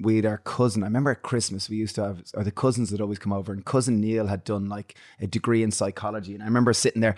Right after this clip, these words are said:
"Oh, Neil, like, you can understand my mind. Can you read my mind and fix me?" You know, there was this kind of <laughs> idea.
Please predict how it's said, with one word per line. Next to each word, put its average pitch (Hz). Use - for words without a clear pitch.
"Oh, 170
Neil, 214
like, 165
you 185
can 208
understand 185
my 170
mind. 175
Can 147
you 147
read 185
my 175
mind 160
and 107
fix -
me?" 113
You 107
know, 123
there 120
was 117
this 147
kind 143
of 113
<laughs> 123
idea. 120